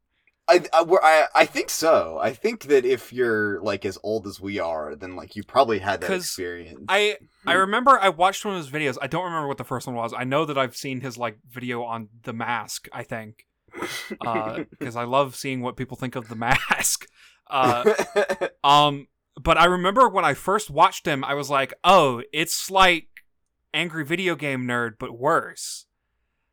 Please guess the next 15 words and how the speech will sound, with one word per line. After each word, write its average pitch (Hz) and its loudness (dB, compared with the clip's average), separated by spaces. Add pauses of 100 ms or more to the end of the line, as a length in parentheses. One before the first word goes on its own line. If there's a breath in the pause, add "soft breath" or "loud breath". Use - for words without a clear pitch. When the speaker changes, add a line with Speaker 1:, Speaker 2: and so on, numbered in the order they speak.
(280)
Speaker 2:
And, 127 -6
like, 120 -2 (360)
that's 147 0
just 156 -8 (260)
where 151 4
I 156 10
registered 143 2
him 147 -2
in 127 -4
my 120 2
mind 120 0 (100)
for, 135 -8
like, 120 -2
ever. 117 -2 (2750)
Speaker 1:
Yeah. 123 2